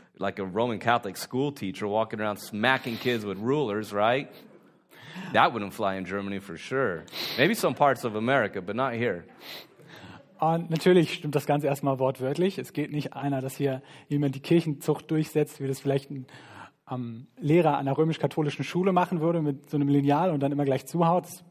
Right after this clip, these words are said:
Speaker 2: würde in Deutschland auch eh nicht funktionieren, vielleicht in manchen Teilen von Amerika.
Speaker 1: But think about this. Physically, he's not violent.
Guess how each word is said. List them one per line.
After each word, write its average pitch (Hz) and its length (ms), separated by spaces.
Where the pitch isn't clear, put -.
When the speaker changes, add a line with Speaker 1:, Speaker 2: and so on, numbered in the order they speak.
Speaker 2:
würde 139 140
in 135 100
Deutschland 135 340
auch - 120
eh 165 100
nicht 175 100
funktionieren, 175 360
vielleicht 180 340
in 156 80
manchen 143 260
Teilen 135 180
von - 140
Amerika. 131 500
Speaker 1:
But 123 140
think 233 180
about 123 360
this. - 360
Physically, 180 680
he's 131 140
not 160 240
violent. 147 460